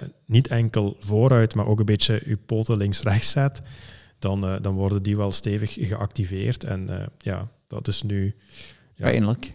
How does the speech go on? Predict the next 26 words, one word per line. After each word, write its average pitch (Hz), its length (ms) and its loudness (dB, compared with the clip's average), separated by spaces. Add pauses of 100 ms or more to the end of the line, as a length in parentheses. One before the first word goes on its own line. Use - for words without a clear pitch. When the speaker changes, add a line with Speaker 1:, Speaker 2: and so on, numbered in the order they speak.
(100)
Speaker 1:
pijnlijk, 101 380 -2
ja, 98 260 -2
dat 101 100 0
is 95 60 -2
blauwe 95 280 2
plekkerig, 120 560 2
<laughs> 123 100 8
om 139 60 6
het 127 120 0
zo 127 120 2
te 120 120 0
zeggen. 113 440 0
Speaker 2:
Zo, - 100 -20 (220)
eh, 107 100 -2 (280)
moest - 220 2
je - 60 6
een 127 60 10
beginnend 123 420 6
loper 139 260 8
zijn, 123 200 8
zeg 117 140 8
je 113 60 8
nu, 113 160 10
"Ik 120 120 4
heb - 140 0
scheenbeenvliesontsteking." 117 1300 4